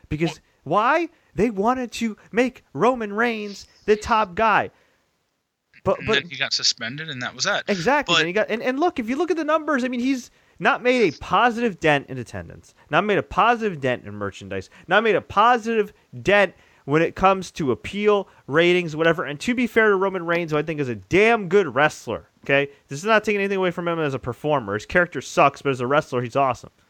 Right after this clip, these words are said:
Speaker 1: Okay, to be fair to him, who has really made a difference?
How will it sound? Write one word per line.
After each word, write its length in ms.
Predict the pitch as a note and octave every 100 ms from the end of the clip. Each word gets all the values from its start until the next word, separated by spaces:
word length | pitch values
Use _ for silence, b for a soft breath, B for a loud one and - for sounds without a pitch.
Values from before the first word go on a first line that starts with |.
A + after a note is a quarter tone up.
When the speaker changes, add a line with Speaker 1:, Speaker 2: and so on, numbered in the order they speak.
| b b b b _ _ _ _
Speaker 1:
Okay, 180 | - D#3+
to 120 | C#3 F3
be 120 | G#3
fair 300 | - A3+ G#3+
to 80 | F#3+
him, 300 | F#3 C3+ B2+ _ _ _ _ _ _ _
who 180 | B3
has 180 | E4 C4+
really 200 | B3+ C4+
made 180 | A#3+ A#3+
a 60 | A3+
difference? 600 | A#3+ A#3 A#2+ G2 -